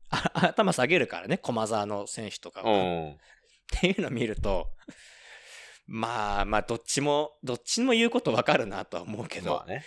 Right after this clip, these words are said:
Speaker 1: まあ、高校生としてはグラウンドに頭下げといた方がいいんじゃなかったのかなとは思うよね。
Speaker 2: まあ、そうっすね。
Speaker 1: <laughs> ですよ。
Speaker 2: どっか、なんでその話になったんだっけ？
Speaker 1: えーっと、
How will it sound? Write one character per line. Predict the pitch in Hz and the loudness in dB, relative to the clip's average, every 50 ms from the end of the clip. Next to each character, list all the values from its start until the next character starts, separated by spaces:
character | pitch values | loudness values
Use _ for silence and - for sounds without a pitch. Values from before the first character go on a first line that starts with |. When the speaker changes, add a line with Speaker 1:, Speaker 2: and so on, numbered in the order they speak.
| - | -4
Speaker 1:
ま | - 127 | -4 -4
あ、 | 123 | -4
高 | - - 175 190 202 | 2 4 4 4 4
校 | - 294 285 311 | 2 2 2 4
生 | - 247 220 | 6 4 4
と | - 226 196 | 4 4 0
し | - - | 4 4
て | 247 | 4
は | 240 | 4
グ | 175 139 135 | 6 6 6
ラ | 139 | 6
ウ | 156 | 6
ン | 160 | 4
ド | 170 180 | 0 2
に | 175 | 2
頭 | 170 156 - 208 185 151 | 2 2 2 2 0 0
下 | - - 156 | 2 4 4
げ | 165 156 | 4 4
と | - 139 | 0 -2
い | |
た | - - 107 | -2 0 0
方 | 123 | 0
が | 113 117 | 0 0
い | - - | -2 -2
い | |
ん | 170 143 | 0 2
じ | - | 2
ゃ | 143 | 0
な | 120 131 | 0 -2
か | - 123 | -4 -4
っ | - | -4
た | - 131 | -4 -6
の | 107 | -4
か | 110 - 113 | -4 -2 2
な | - 156 | 2 2
と | - - - | 2 0 -6
は | - | -4
思 | - - 123 - | -4 -2 -2 -2
う | 110 | -2
よ | 101 92 | -4 -2
ね。 | 98 | 0
Speaker 2:
ま | - - | 0 0
あ、 | - | 2
そ | - 104 | 2 0
う | 80 | 0
っ | |
す | - - - - | 0 -2 -4 0
ね。 | 95 120 110 - - | 0 0 -2 -2 -10
Speaker 1:
<laughs> | _ _ _ _ _ _ _ _ _ _ _ - | _ _ _ _ _ _ _ _ _ _ _ -6
で | - | 2
す | - | 2
よ。 | 147 | 2
Speaker 2:
ど | - | 2
っ | - | 2
か、 | - | 2
な | 120 127 | 4 4
ん | 131 | 4
で | 117 | 2
そ | - - 104 | 0 -2 -2
の | 82 | 0
話 | - 101 - - - | 2 2 2 2 0
に | 80 | -2
な | 80 - | -8 -10
っ | |
た | - - | -12 -12
ん | - | -8
だ | - | -4
っ | |
け？ | 107 | -2
Speaker 1:
え | 107 104 104 | 2 2 2
ー | 101 - | 0 -2
っ | - | 0
と、 | - 113 104 98 85 - | 2 4 4 4 2 -2